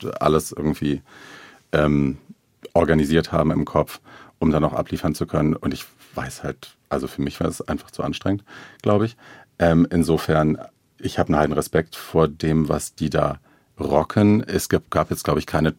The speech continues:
einzelne Challenge, wo ich gedacht hab, „Ach ja, äh, d-, das finde ich jetzt besonders schlimm“ oder so. Wenn die Mädels mehrere Outfits zum Beispiel machen mussten oder, ähm, also alles, was so sehr arbeitsintensiv war,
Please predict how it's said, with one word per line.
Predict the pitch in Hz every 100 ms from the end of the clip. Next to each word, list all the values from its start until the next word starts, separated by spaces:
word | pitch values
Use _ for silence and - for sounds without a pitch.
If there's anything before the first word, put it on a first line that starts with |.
| -
einzelne | 78 85 92 90
Challenge, | - 82 80
wo | 90
ich | 82
gedacht | 80 80 -
hab, | -
„Ach | -
ja, | - 73 71 - - - _
äh, | - 76 73 73 73 80 _ _ _ _ _ _ _ _ -
d-, | - - _
das | - 80
finde | - 80
ich | 80
jetzt | 87
besonders | - 78 78 78
schlimm“ | - 82 104
oder | 98 92
so. | 87 92 - - -
Wenn | - 80
die | 80 - -
Mädels | 78 78 80 -
mehrere | - 78 80 80 78 71 76 76 71 - _ _ _ _ _ -
Outfits | 80 - 80 -
zum | -
Beispiel | 78 78 - 80 78 - -
machen | - 78 73 78 78 -
mussten | - 82 76 - 80 76
oder, | 76 - 80 73 71 - -
ähm, | 73 71 71 - _ _ _ _ _ -
also | 82 82
alles, | 82 80 80
was | 80
so | 87
sehr | 82 73
arbeitsintensiv | 76 82 82 78 - -
war, | -